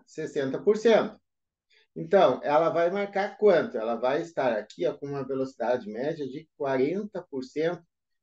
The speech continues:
de vinte e cinco,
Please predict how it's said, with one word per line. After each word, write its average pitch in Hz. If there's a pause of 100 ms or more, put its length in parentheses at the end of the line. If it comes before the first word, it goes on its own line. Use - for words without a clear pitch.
(160)
de 160 (2000)
vinte 98
e -
cinco, 214